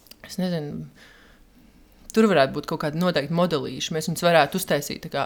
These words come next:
ir šitāds modelīts, šitāds, šitāds, šitāds, šitāds, šitāds, un tad, nu, kaut kā tur septiņi modelīši, un tad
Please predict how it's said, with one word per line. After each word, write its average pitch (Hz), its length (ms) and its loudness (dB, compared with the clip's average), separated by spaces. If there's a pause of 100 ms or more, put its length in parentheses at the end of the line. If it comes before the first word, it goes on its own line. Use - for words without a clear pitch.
(120)
ir 165 140 -6
šitāds 320 380 0
modelīts, 262 400 0
šitāds, 233 320 0
šitāds, 196 320 0
šitāds, 185 320 0
šitāds, 175 280 -4
šitāds, 262 360 0
un 202 100 -2
tad, 202 140 -4
nu, 226 100 2
kaut 196 140 2
kā 165 140 4
tur - 100 -10
septiņi 208 320 0
modelīši, 226 480 2
un 185 80 -4
tad 180 160 -6